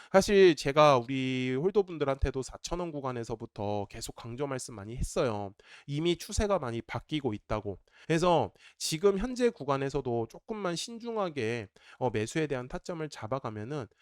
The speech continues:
어, 충분히 저점 구간 노릴 수 있다라고 좀 말씀을 드리고 싶고요.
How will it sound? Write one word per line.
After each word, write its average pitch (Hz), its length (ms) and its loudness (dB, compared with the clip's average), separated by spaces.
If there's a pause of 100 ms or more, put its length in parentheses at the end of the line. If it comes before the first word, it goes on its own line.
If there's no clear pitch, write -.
(120)
어, 120 80 -4
충분히 262 500 -8
저점 - 400 -12
구간 139 240 -8
노릴 113 240 -4
수 - 100 -10
있다라고 110 460 -4
좀 107 140 -12
말씀을 107 420 -8
드리고 110 280 -6
싶고요. 104 420 -6